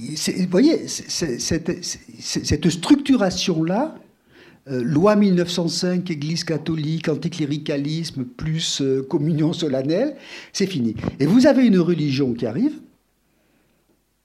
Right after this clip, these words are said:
qui est, qui est l'islam, et qui, elle, dit, « Moi, je suis pas une religion, je suis aussi une culture, comme l'était l'Église catholique d'il y a soixante ans. »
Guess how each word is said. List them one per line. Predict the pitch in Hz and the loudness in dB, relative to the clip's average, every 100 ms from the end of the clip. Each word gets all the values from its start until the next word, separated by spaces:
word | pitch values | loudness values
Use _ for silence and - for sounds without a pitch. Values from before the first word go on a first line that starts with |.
| _ _ _ _ _ | _ _ _ _ _
qui | - 107 | -10 -10
est, | - | -8
qui | 101 | -6
est | |
l'islam, | 95 101 170 202 294 - - _ - - - | -4 -4 -2 0 -2 -6 -14 _ -20 -18 -8
et | 147 | -6
qui, | 170 208 | 0 2
elle, | 240 202 147 | 4 2 0
dit, « | 143 170 156 - - | -2 -2 -2 -8 -10
Moi, | 147 185 254 | -2 2 4
je | 170 | 2
suis | - 156 | 0 -4
pas | - 285 | -2 2
une | 254 196 | 2 2
religion, | 151 151 147 151 254 262 | 0 -2 -2 0 2 2
je | 190 | 2
suis | - 214 185 | 0 -2 0
aussi | - 269 - - 226 | 4 4 4 2 2
une | - 139 139 | 2 0 0
culture, | - 208 180 180 233 - - _ _ _ _ _ _ _ _ _ | 0 0 0 -2 -2 -4 -16 _ _ _ _ _ _ _ _ _
comme | - 285 262 | 4 6 6
l'était | - 226 | 4 2
l'Église | 233 160 165 180 | 2 2 0 0
catholique | - 143 131 131 247 - - _ _ _ _ _ _ _ _ _ - _ _ _ _ | -2 -2 -2 0 -2 -4 -12 _ _ _ _ _ _ _ _ _ -20 _ _ _ _
d'il | - - 131 135 | -20 -14 -6 -2
y | 123 | 0
a | 156 220 208 156 | 2 0 -2 -4
soixante | 147 - 165 123 | -4 -2 -2 -4
ans. » | 117 | -8